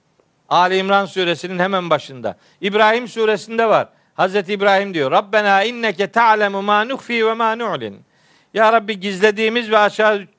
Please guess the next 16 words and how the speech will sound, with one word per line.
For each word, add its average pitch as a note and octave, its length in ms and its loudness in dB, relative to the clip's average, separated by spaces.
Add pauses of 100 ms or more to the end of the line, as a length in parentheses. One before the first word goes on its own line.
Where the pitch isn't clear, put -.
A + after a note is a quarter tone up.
(200)
döktüğümüz F#3 460 -2
ne A#3 120 2
varsa F#3+ 280 2
sen G#3 180 -2
hepsini F#3+ 400 -6
bilirsin. D3+ 420 -12 (600)
Allah G#3 460 4 (260)
gözlerin G3 720 0
gizlediklerini, E3+ 880 -4
hainliklerini E3 920 -2
de G3 140 -4
bilir, G#3 260 -4 (360)
yüreklerin E3+ 800 0
sakladıklarını C#3+ 880 -4
da G2 120 -6
bilir. - 340 -20